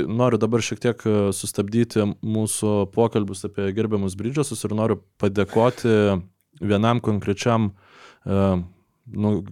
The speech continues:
pavadinkim tai organizacijai, e, bet, e, prieš tą padėką ir visą papasakojimą, Rokai, aš norėčiau tas paklaust, ką tu darytum, jeigu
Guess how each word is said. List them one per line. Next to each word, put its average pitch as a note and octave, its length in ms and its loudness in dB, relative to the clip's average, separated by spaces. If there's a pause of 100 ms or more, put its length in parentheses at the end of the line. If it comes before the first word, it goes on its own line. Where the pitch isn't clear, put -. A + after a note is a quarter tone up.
(240)
pavadinkim A2 480 2
tai A2 80 2
organizacijai, A2 960 2
e, - 580 -2
bet, A2 240 0
e, A2 240 4 (760)
prieš B2 320 4
tą A2 140 4
padėką A#2 560 2
ir G2+ 140 4 (120)
visą A2 220 0
papasakojimą, A#2 640 2
Rokai, A#2 240 4
aš - 80 -4
norėčiau A2 320 0
tas G#2+ 100 -2
paklaust, - 360 -2
ką C3 100 2
tu - 100 -14
darytum, A2+ 560 0
jeigu G#2 540 0